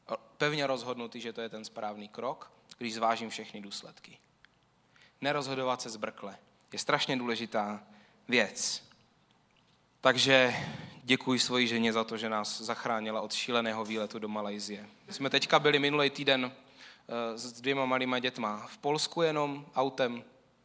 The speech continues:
a vraceli jsme se o den dřív, protože děti se rozhodly, že nebudou spolupracovat.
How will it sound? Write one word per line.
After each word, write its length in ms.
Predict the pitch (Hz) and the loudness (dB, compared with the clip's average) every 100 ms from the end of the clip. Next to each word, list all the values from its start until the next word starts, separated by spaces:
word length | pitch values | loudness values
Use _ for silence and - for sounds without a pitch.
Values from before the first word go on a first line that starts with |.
| _ _ - - | _ _ -20 -6
a 60 | 120 | -2
vraceli 340 | 113 123 117 | -2 -2 -4
jsme 160 | 117 113 | -6 -6
se 120 | 113 | -8
o 120 | 113 | -8
den 200 | 107 104 | -6 -8
dřív, 340 | 98 101 101 | -10 -14 -16
protože 520 | - 110 - 101 104 - - - - - 254 - 240 214 226 - - - - 226 214 - 190 180 - - - - | -16 -16 -16 -16 -14 -16 -18 -18 -18 -16 -14 -12 -12 -10 -10 -12 -12 -12 -12 -10 -10 -10 -12 -12 -12 -16 -16 -6
děti 320 | 131 151 165 | 4 4 8
se 180 | - 147 | 6 8
rozhodly, 520 | 135 123 127 127 127 | 4 4 4 4 4
že 140 | 120 120 | 2 2
nebudou 300 | 123 120 113 | 2 0 0
spolupracovat. 1080 | - 120 120 117 107 - 101 98 - - | 0 0 4 2 2 0 -2 -4 -6 -10